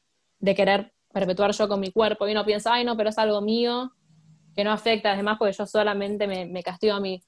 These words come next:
Pero como estoy yo, también hay un montón de otras chicas que capaz seguimos sintiendo esto de tener que responder a, a cierto estereotipo de cuerpo que, bueno, es algo que, que surge del, del mismo patriarcado, de, de la misma visión de un cuerpo de la mujer como tiene que ser.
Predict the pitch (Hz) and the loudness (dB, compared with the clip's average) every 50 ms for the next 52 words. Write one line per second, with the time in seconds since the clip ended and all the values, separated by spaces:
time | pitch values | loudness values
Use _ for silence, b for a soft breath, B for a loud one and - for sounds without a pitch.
0 | _ _ _ _ _ _ - 196 196 185 196 202 202 202 240 262 254 - 269 269 | _ _ _ _ _ _ -2 -2 0 0 0 0 2 4 4 4 4 4 4 4
1 | 277 240 202 202 208 202 202 196 190 185 208 214 214 214 208 208 208 - - - | 4 2 0 -2 -4 -4 -4 -6 -4 -4 -2 -2 0 -2 -2 -2 -4 -6 -6 -4
2 | 254 240 214 - 214 220 254 269 - _ _ _ _ _ _ _ _ _ _ _ | -4 -2 -2 0 0 0 -2 -4 -8 _ _ _ _ _ _ _ _ _ _ _
3 | _ _ _ - 208 190 196 185 214 247 226 - 226 196 196 214 233 226 214 - | _ _ _ -2 -2 0 0 0 -2 -2 -2 -2 -2 -2 0 0 -2 -4 -4 -6
4 | 196 190 202 247 262 226 202 196 185 - 202 196 185 185 170 180 185 190 202 202 | -8 -2 0 0 0 2 0 -2 -2 -2 -4 -2 -2 -4 -4 -6 -6 -6 -6 -6
5 | 196 190 190 180 - 202 190 190 196 202 202 196 190 185 - - 185 175 - 202 | -6 -6 -8 -8 -8 -8 -6 -2 -2 0 0 -2 -2 -6 -8 -10 -12 -8 -4 -2
6 | 202 202 202 202 208 202 196 185 185 185 180 180 180 185 180 - _ _ _ _ | -2 -2 -2 0 0 0 0 0 -2 -4 -4 -6 -8 -10 -12 -16 _ _ _ _
7 | _ _ _ _ _ _ _ _ _ _ _ _ _ _ - 208 180 - 208 202 | _ _ _ _ _ _ _ _ _ _ _ _ _ _ -4 -2 0 2 2 4
8 | 196 202 214 208 214 208 196 190 190 - 202 208 202 208 208 214 208 185 175 180 | 4 4 4 4 6 4 4 4 2 2 4 4 4 4 4 2 0 0 2 2
9 | 190 196 190 180 175 175 180 - _ _ _ _ _ _ _ _ _ _ _ _ | 0 0 0 -2 -6 -6 -10 -12 _ _ _ _ _ _ _ _ _ _ _ _
10 | _ _ _ - 202 202 190 - - - - _ _ _ - 196 196 196 208 208 | _ _ _ -2 0 0 0 -2 -8 -14 -20 _ _ _ -6 -2 0 2 4 4
11 | 202 196 190 185 185 175 - 196 185 196 - - 196 180 - 220 214 208 214 214 | 2 2 0 -4 -6 -4 -4 -4 -4 -4 -4 -6 -6 -2 2 4 4 6 6 6
12 | 208 196 185 175 180 180 170 170 170 - - 175 170 175 185 196 202 190 180 180 | 4 4 4 2 0 -2 -2 -4 -6 -6 -6 -4 -4 -4 -2 -2 -2 -2 -2 -2
13 | 170 180 180 185 180 208 233 233 220 202 190 180 170 180 185 175 175 185 190 208 | 0 0 -2 0 2 4 4 6 6 6 4 2 0 -4 -4 -6 -6 -8 -6 -6
14 | 202 190 180 180 180 - 196 196 196 190 180 175 185 185 - 196 190 190 185 185 | -6 -6 -6 -6 -6 -6 -4 -4 -2 -2 -4 -4 -6 -4 -4 -2 -2 -2 -2 -4
15 | 180 175 175 180 - 190 180 185 180 175 165 180 185 185 180 190 185 - 226 220 | -6 -6 -8 -8 -8 -8 -8 -6 -8 -8 -6 -6 -4 -4 -4 -4 -2 0 2 2
16 | 220 226 262 - | 2 2 0 -4